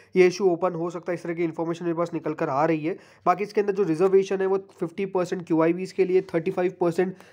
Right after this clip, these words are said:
रिटेलर्स के लिए और फ़िफ़्टीन परसेंट एचएनआईज़ के लिए, ये भी इंपॉर्टेंट बात है। बाकी हाँ, अ, जो लोग नहीं जानते, सेलो वर्ल्ड को, वो basically ये समझ लीजिए कंपनी का कारोबार है स्टेशनरी प्रोडक्ट्स का।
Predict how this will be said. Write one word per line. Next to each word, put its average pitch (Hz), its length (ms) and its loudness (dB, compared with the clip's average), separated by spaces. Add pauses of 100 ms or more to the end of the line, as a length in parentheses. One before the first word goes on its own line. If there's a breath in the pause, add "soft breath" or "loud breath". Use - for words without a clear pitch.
(140 loud breath)
रिटेलर्स 202 500 2
के 208 140 0
लिए 202 120 0
और 233 80 6
फ़िफ़्टीन 208 520 -6
परसेंट 190 420 -4
एचएनआईज़ 170 440 -2
के - 100 -2
लिए, 165 300 0 (240 soft breath)
ये 185 140 6
भी 202 100 2
इंपॉर्टेंट 175 440 -2
बात 165 240 2
है। 208 60 -4
बाकी 180 340 -4
हाँ, 202 200 -2 (200)
अ, 156 260 2 (340 soft breath)
जो 180 120 4
लोग 190 160 6
नहीं 185 140 0
जानते, 196 260 0
सेलो 190 220 0
वर्ल्ड 185 280 2
को, 208 340 0
वो 180 180 -2
basically 185 500 -4 (180)
ये 196 120 2
समझ 190 220 -2
लीजिए 185 180 0
कंपनी 175 320 -2
का 185 100 0
कारोबार 170 480 0
है 180 220 -2
स्टेशनरी 175 580 -4
प्रोडक्ट्स 170 380 -2
का। 208 120 -2